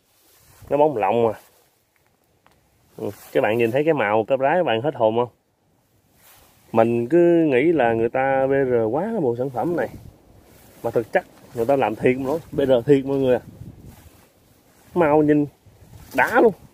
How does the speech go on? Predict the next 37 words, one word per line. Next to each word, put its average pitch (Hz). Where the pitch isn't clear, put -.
nhìn 147
không? 147
Nó -
bóng 220
lộng 160
à. -
Đó, 165
cho 135
mọi 123
người 120
xem 135
ha. 135
Cái 165
này 120
là 117
mình 113
bán 151
cho 135
hàng, 110
người 107
ta 117
đóng 156
hàng 117
chợ 98
nha 117
mọi 107
người. 104
Thì 107
hàng 101
chợ 98
thì 110
mọi 104
người 107
cũng 117
đủ 123
biết 156
rồi. 110